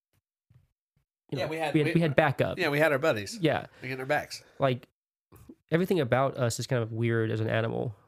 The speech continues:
Speaker 1: Like, someone mentioned to me, like, "Isn't it kinda weird that we sleep?" And I was like,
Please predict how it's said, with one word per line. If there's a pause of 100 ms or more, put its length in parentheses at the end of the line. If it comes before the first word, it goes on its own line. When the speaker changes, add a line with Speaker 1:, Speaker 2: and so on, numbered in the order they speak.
Speaker 1:
Like, (680)
someone
mentioned
to
me,
like, (420)
"Isn't
it
kinda
weird
that
we
sleep?" (220)
And
I
was
like,